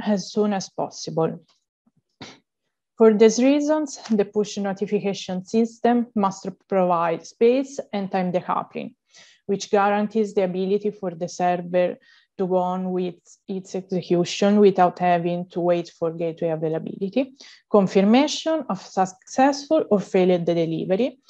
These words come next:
strict control over who send messages to whom, and finally, data consistency, privacy, and security, according to European G D P R regulations.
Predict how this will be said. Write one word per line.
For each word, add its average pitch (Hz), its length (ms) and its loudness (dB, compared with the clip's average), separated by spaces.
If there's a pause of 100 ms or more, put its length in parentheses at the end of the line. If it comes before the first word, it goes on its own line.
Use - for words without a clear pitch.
(320)
strict 233 460 0
control 196 540 2 (100)
over 185 220 0
who 208 280 0
send 180 360 -6
messages 180 640 -6
to 180 120 0
whom, 180 540 -2
and 202 200 2
finally, 269 720 4
data 202 260 -2
consistency, 196 1000 -4 (160)
privacy, 254 680 2
and 202 200 -2
security, - 720 -6 (420)
according 233 680 6 (260)
to 214 220 6
European 208 580 2
G 214 140 0
D 180 140 -2
P 196 140 -2
R 190 180 -4
regulations. 175 960 -8